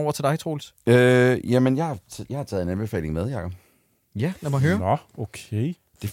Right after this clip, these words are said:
Speaker 2: det gik op for mig, øh, den anden dag, jeg har, jeg tror slet ikke, jeg har haft den her med, nu når vi lige snakker om
Speaker 3: Uff.
Speaker 2: emulation.
Speaker 3: Uff, uff,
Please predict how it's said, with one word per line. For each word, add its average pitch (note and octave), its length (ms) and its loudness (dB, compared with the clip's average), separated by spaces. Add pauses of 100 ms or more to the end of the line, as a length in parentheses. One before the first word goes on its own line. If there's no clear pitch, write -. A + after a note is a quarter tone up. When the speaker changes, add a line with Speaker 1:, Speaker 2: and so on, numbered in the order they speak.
(120)
Speaker 2:
det G2+ 80 -10
gik G#3 160 0
op A#2+ 160 6
for A#2+ 120 6
mig, A#2+ 260 6
øh, F2 540 2
den G2 80 -4
anden G2+ 140 0
dag, G2+ 180 0
jeg F#2 100 -2
har, D#2+ 240 -2
jeg - 420 -14
tror E2 160 -10
slet F#2+ 160 -4
ikke, F#2 100 0
jeg F2+ 60 2
har E2+ 60 2
haft E2+ 140 -2
den F#2+ 120 -2
her F2+ 80 0
med, F#2 220 -2 (340)
nu F#2+ 100 -12
når G2 140 -8
vi E2+ 80 -12
lige G2 160 -10
snakker F2+ 320 -8
om F2 100 -4
Speaker 3:
Uff. C2+ 80 -8
Speaker 2:
emulation. G#2 520 -4 (280)
Speaker 3:
Uff, D3 240 -2 (480)
uff, C3 160 -6